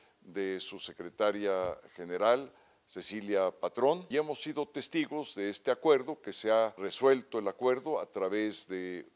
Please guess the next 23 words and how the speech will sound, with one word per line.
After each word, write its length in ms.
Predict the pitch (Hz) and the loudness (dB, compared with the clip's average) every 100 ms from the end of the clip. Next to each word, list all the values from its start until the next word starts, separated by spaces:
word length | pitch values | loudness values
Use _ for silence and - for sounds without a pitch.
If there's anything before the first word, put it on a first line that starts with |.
| - | -16
una 220 | 95 110 | -10 -10
encuesta 580 | 110 151 127 - 156 151 _ _ _ - | 0 2 2 -2 -8 -8 _ _ _ 4
para 240 | 151 160 | 8 8
determinar 760 | 139 117 117 98 101 98 90 - - | 4 0 -2 -4 -6 -4 -4 -6 -8
quién, 460 | 117 127 135 135 - | -2 0 -2 -8 -10
eh, 460 | 90 87 85 80 - | -8 -6 -8 -10 -4
ambos 480 | 107 113 107 101 - | -4 -2 -6 -8 -10
aspirantes 960 | 92 - - 120 135 123 - 170 - - | -10 -10 -2 2 2 0 -12 -12 -12 -12
se 260 | - 113 104 | -6 -2 -2
registra 760 | 87 - 151 117 - 139 143 _ _ - | -4 -10 -6 -4 -2 -4 -6 _ _ -6
como 560 | 110 107 104 101 98 85 _ - | -4 -2 0 0 -2 -6 _ -6
precandidato 880 | 101 - 98 95 104 127 - 170 156 110 | -4 -2 -2 0 2 2 2 -14 -14 _
del 260 | - 90 87 | -18 -14 -10
Partido 800 | - 90 - 113 107 107 98 80 | -4 -6 -6 -10 -6 -4 -6 -6
Acción 420 | 85 - 117 117 | -10 -6 -4 -2
Nacional 600 | 110 98 104 101 127 165 160 | -2 -4 -4 0 0 0 -4
para 220 | - 101 | -2 -2
la 140 | 92 | -2
contienda 560 | 90 92 87 113 113 110 | -6 -10 -8 -6 -4 -4
interna 540 | 107 - 139 123 160 170 _ _ _ | -2 6 6 6 -6 -16 _ _ _
que 100 | - | -2
acaba 600 | 92 - 113 110 107 110 - | -2 4 6 8 6 4 0
de 560 | 92 85 87 85 82 | -12 -8 -6 -6 -8